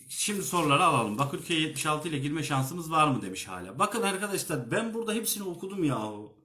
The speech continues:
Şu puanla şurası gelir mi diyorsunuz. Yayını kaydedeceğim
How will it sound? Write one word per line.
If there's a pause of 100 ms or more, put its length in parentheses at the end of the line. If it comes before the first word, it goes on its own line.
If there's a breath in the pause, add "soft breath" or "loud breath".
(420 soft breath)
Şu
puanla
şurası
gelir
mi
diyorsunuz. (600 soft breath)
Yayını
kaydedeceğim